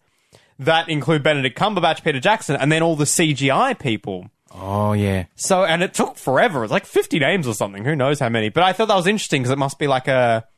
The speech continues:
Speaker 1: like a movie, you know, a Screen Actors Guild kind of, uh, you know, you know what I mean? Like the, the
Speaker 2: Yeah, yeah.
Speaker 1: requirements that you read out. Because Smaug appears on screen, you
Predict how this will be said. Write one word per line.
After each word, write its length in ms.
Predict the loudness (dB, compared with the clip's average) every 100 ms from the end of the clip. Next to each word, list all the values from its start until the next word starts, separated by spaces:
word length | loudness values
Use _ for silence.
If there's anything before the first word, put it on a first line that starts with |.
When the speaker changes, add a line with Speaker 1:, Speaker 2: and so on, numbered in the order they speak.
| _ _ _
Speaker 1:
like 100 | -4 -2
a 40 |
movie, 680 | 0 2 2 2 2 0 -2
you 80 | 0
know, 140 | 0
a 340 | 0 0 -2 -4
Screen 320 | -10 -4 -2
Actors 260 | -2 -6 -10
Guild 320 | -2 -2 -2
kind 260 | -4 -2 -2
of, 280 | -4 -4
uh, 560 | -2 0 2 2 0 -2 -6 _
you 100 | -8
know, 280 | -6 -6 -8 _ _ _ _ -6
you 120 | 0
know 60 |
what 80 | 0
I 20 |
mean? 140 | 2 0
Like 160 | 0
the, 260 | 0 0 0
the 80 | 0
Speaker 2:
Yeah, 80 | -2
yeah. 160 | -2 -4
Speaker 1:
requirements 680 | -4 -2 2 2 0 -2 -6
that 200 | -8 -6
you 120 | -4
read 260 | -2 0 2
out. 220 | 0 -2
Because 300 | -4 -2 -2
Smaug 200 | -2 -2
appears 320 | -2 0 0
on 140 | 0 -4
screen, 380 | -4 -2 -2
you 60 | -4